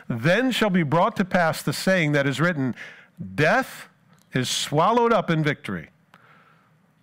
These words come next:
"O death, where is your sting? O Hades, where is your victory?"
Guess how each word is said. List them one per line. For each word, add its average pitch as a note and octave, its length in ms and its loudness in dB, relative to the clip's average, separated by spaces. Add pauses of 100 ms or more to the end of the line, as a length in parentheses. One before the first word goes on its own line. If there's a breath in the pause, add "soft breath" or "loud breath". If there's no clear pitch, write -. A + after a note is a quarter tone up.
(120)
"O C3+ 120 0
death, D#3+ 480 0 (200)
where G3 280 2
is A3+ 180 0
your A3 140 2
sting? G3 500 -2 (720 soft breath)
O E3+ 220 2
Hades, F3+ 520 2
where F#3 220 2
is F#3 140 0
your A3+ 180 4
victory?" C3 480 -4